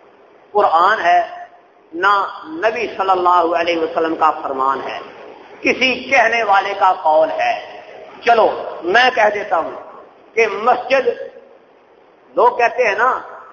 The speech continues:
کہ مسجد ساتویں آسمان تک اور نیچے تحت ثری تک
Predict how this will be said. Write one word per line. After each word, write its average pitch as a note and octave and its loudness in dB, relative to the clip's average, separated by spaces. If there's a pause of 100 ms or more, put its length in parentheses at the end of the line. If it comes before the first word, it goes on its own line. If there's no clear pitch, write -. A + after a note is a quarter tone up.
(100)
کہ A3+ 2
مسجد A#3 0 (360)
ساتویں A3+ 2
آسمان G#3+ 2 (160)
تک A3 2
اور G3+ 2
نیچے G#3+ -2
تحت - 2
ثری G3 2
تک - -2